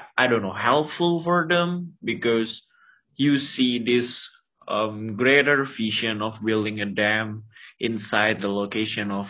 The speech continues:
the people who lives around that land. But do you think,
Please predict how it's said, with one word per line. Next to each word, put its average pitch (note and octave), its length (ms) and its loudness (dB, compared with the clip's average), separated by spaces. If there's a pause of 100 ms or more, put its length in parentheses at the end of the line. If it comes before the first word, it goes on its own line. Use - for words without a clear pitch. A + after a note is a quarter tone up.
(120)
the G#2 80 -4
people C3 400 0
who G2+ 200 -2
lives C#3 320 -2
around F#2+ 360 -4
that F#2+ 180 -6
land. G2+ 380 -4 (140)
But G#2 360 -4
do A#2+ 100 -4
you D#3 220 4 (220)
think, G2+ 440 -8